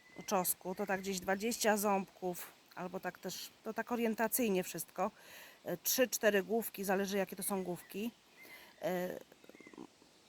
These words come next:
możemy go zetrzeć lub przecisnąć przez praskę, zalać dziesięcioma litrami wody,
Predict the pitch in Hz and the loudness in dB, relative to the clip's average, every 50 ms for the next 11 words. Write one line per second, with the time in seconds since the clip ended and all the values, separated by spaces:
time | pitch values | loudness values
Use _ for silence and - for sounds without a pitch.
0 | - - - - - 214 233 247 269 247 247 226 233 220 185 208 185 180 - - | -20 -20 -12 -2 0 2 4 6 6 6 6 4 4 8 8 8 8 8 4 -2
1 | - 190 180 208 - - - - 220 220 202 - - 226 214 - 233 - - 233 | 2 2 2 2 2 -2 -4 0 0 -2 -2 0 -4 -4 -2 0 -2 0 2 2
2 | 214 202 - - 208 196 - - 220 190 180 180 - - - 170 180 220 208 - | 0 0 0 0 0 0 2 4 6 6 6 6 2 2 2 2 2 2 0 -6
3 | - - - - - - - - - - - - - - - 185 185 247 277 285 | -20 -20 -20 -20 -20 -20 -18 -20 -20 -20 -20 -20 -18 -8 -4 6 10 12 12 12
4 | 285 226 208 196 185 220 214 - 226 220 202 - 254 233 220 196 202 202 196 - | 12 12 10 10 2 0 0 0 0 0 0 2 2 4 4 4 4 2 -2 0
5 | 226 214 208 202 190 180 175 170 170 165 165 165 175 190 220 | 0 0 2 2 0 0 2 0 0 2 2 2 2 2 2